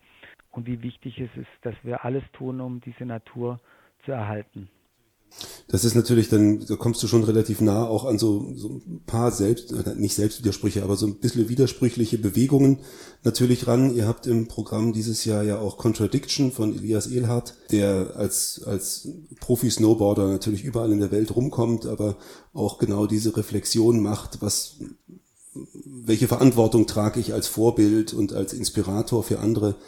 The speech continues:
Speaker 2: denn eigentlich im Hinblick auf darauf, wie Menschen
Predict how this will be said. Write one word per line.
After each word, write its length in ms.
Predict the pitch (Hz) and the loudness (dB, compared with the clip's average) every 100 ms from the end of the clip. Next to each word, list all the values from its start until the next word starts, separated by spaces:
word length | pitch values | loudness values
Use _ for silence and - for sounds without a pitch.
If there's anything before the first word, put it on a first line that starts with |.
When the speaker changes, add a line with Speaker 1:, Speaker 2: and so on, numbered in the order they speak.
| - - - - | -20 -20 -16 -2
Speaker 2:
denn 120 | 104 | -2
eigentlich 440 | 104 101 104 104 98 | 2 2 2 2 0
im 60 | |
Hinblick 320 | 95 95 98 - | 0 0 -2 -2
auf 180 | 101 | -4
darauf, 340 | - 92 92 - | -2 -2 -4 -4
wie 260 | 90 87 - _ _ - _ _ _ - | -4 -4 -8 _ _ -20 _ _ _ -2
Menschen 380 | 104 101 - | 0 0 0